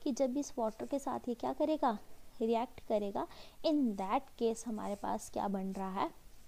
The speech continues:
यहाँ पर क्या बनता है, hydronium ion, that is H three ओ positive, एक lone पेयर यहीं पे है। अब जब ये बोलता है कि हम क्या कर रहे हैं, Comparison कर रहे हैं, है ना, क्या कर रहे हैं, Comparison कर रहे हैं, किसका, carboxylic acid और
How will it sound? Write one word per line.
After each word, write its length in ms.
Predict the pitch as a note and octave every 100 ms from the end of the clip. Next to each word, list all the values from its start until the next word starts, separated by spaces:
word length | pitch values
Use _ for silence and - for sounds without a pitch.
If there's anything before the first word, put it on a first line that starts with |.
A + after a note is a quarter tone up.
| - - - - D4+
यहाँ 260 | C4 A3+
पर 120 | A3
क्या 180 | A3+ A3+
बनता 260 | A3+ G#3 -
है, 60 | D4+ - - -
hydronium 600 | C4 A3+ A3 G#3 G#3+ G#3+
ion, 180 | G3 G3+
that 200 | G#3 G#3
is 120 | C4+ -
H 160 | A3 -
three 220 | - G3+
ओ 140 | A#3+ E4+ - - -
positive, 460 | G#3 G#3+ G#3+ D#4 -
एक 200 | A#3 A3
lone 220 | A3 G#3+ G#3
पेयर 180 | B3+
यहीं 260 | B3 G3+ G#3+
पे 100 | G#3+
है। 100 | G#3+ - - - -
अब 100 | E4+
जब 140 | F#4 F#4
ये 80 | F#4
बोलता 320 | D4+ A#3 A3+ C#4
है 140 | C#4
कि 120 | C4+
हम 240 | D4 C4 A#3
क्या 180 | C4+
कर 160 | C4+ A#3
रहे 100 | A3
हैं, 80 | C4+
Comparison 760 | B3+ B3 B3 A3 A3+ C4+ D4
कर 220 | C#4+ A#3
रहे 120 | G#3 G3
हैं, 100 | G3+
है 80 | A#3
ना, 80 | F4+ - - -
क्या 100 | -
कर 180 | C4 C#4
रहे 100 | A3+
हैं, 200 | A#3+ D#4+ F4 - -
Comparison 600 | C4 B3 A#3 G#3+ A3 C4 D4
कर 180 | A#3+ G#3+
रहे 140 | G#3
हैं, 180 | G#3 D4 - - -
किसका, 400 | C#4+ C4 - A3 -
carboxylic 640 | A3+ G#3 G#3+ G#3 - B3+
acid 320 | A3+ G#3 A3+
और 140 | B3